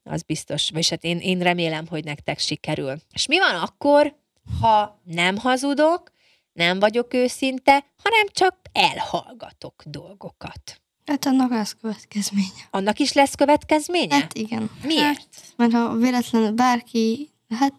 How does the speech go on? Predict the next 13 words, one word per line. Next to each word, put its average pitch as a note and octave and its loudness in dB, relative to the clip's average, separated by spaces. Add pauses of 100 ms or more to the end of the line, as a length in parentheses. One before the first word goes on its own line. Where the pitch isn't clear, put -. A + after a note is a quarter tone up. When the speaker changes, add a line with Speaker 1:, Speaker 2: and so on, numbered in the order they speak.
(160)
Speaker 2:
vala-, A#3 0 (180)
bárki B3 4
megtudja, C4 2 (600)
akkor A#3 2
utána B3 2
meg A#3+ 0
te A3+ 0
leszel G3+ -2
a G3+ -2
hibás, B3+ 0
hogy B3 0
mert A#3+ 0
hogy A#3 0